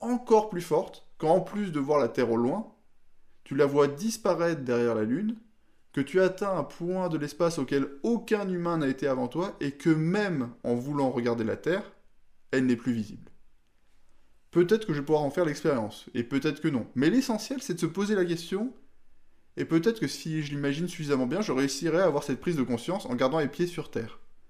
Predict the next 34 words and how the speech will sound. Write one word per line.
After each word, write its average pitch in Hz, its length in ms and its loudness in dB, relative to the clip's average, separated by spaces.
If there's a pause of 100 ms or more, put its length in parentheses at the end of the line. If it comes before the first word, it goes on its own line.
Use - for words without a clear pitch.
(580)
Bref, 185 440 0
je 143 120 -2
pense 185 300 0
que - 60 -12
tu 151 140 -10
sais 147 120 -4
tout 180 300 -4
de 151 120 0
cette 151 200 -2
nouvelle 135 200 2
chronique, 120 420 0 (100)
alors 139 240 6
n'hésite 156 340 -2
pas 170 400 2 (180)
à 113 120 2
partager 160 540 0
cette 165 180 -4
chronique, 139 320 -2
à 107 60 -2
t'abonner, 110 520 2
liker, 131 540 0 (760)
mais 147 180 2
surtout 190 500 -4
à 165 60 -2
te - 100 -4
rappeler 151 380 4
qu'une 170 340 -4
chance 214 220 0
sur 175 140 -2
des 160 80 2
millions, 160 320 0
c'est 262 140 -4
presque 190 360 -2
impossible, 170 560 -4